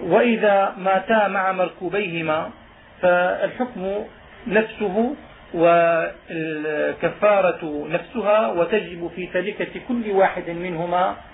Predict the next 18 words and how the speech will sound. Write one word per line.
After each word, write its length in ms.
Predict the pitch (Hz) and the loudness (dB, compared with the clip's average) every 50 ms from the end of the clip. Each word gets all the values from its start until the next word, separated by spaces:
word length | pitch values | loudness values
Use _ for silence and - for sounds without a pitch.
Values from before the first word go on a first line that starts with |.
| - - | -8 -4
نصف 260 | 208 220 214 - - 202 | -4 -4 -4 -4 -4 -4
قيمة 440 | 170 - - 202 202 196 190 180 - - | -4 -2 -2 -2 0 2 0 0 0 -2
المركب 760 | 170 160 165 180 170 - - 180 160 160 170 165 175 170 - - - - - - - | -2 0 2 2 2 2 2 0 0 0 0 -2 -2 -4 -10 -16 -20 -20 -16 -6 -2
للآخر. 580 | 180 208 - - 208 180 156 - - 139 - - - - - | -2 0 2 2 2 2 2 2 -2 -4 -4 -6 -8 -10 -4
ثم 160 | 233 226 240 | -2 0 0
تكلمنا 600 | 226 - 220 - 240 226 233 247 247 240 226 214 | 0 0 0 0 0 0 2 2 2 2 2 2
على 380 | 202 196 202 202 202 202 208 214 | 2 2 4 4 4 2 2 0
الصبيان 640 | 190 - - 220 190 202 233 254 240 185 143 135 - - - - - - - - - - - | -2 -4 -8 -10 -4 0 2 2 2 2 0 -4 -10 -18 -20 -20 -20 -20 -20 -20 -10 -2 2
فقلنا: 840 | 175 170 170 165 175 170 - - 220 214 202 196 190 185 185 - | 2 4 4 2 0 -2 -2 -2 -2 -2 0 0 0 0 0 0
"الصبيان 920 | 180 - - - 180 160 160 170 165 170 185 185 185 180 180 180 180 185 - - | -2 -4 -2 -2 -2 0 0 0 0 2 4 4 2 2 0 -4 -6 -6 -4 0
أو 160 | 180 175 175 175 | 0 2 2 2
المجنونان 920 | 170 170 165 160 151 156 165 165 165 170 175 180 175 175 180 175 175 175 | 0 0 -2 -2 -2 -4 -4 -4 -2 0 2 2 2 0 -2 -4 -6 -6
كالكاملين، 840 | - - 202 190 - - 214 214 214 220 233 240 240 214 190 180 - - - - - - - - - - - - - - - - | -2 -2 -2 -2 0 2 2 2 2 2 4 4 2 2 0 -6 -12 -20 -20 -20 -20 -20 -20 -20 -20 -20 -20 -20 -18 -6 0 2
آه، 320 | 160 160 165 165 - - - - - - - - | 2 2 2 2 -2 -4 -6 -10 -16 -10 -4 0
إلا 260 | 262 254 247 240 233 | 2 4 4 4 4
إذا 300 | 233 226 196 220 214 214 | 4 2 2 2 2 2
أركبهما 840 | 190 - - 196 180 220 208 190 196 196 185 185 185 190 - - | 0 0 0 0 0 0 0 -2 -2 -2 0 2 2 0 0 -2
أجنبي 680 | 190 165 160 175 180 180 214 208 180 160 165 165 170 | -4 -4 -4 -4 -4 -4 -4 -4 -2 -2 -2 -2 -2